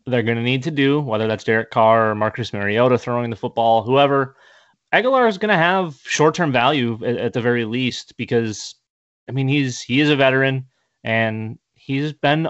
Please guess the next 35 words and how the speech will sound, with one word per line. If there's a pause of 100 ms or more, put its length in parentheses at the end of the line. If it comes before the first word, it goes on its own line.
(140)
okay
this
year.
He's
catching
the
ball
at
a, (300)
I
think,
the
highest
rate
of
his
career.
So, (440)
um, (260)
he's
got
that
to
work
with. (480)
And (880)
who
knows?
Maybe,
maybe
he
sticks.
He's
on,
like,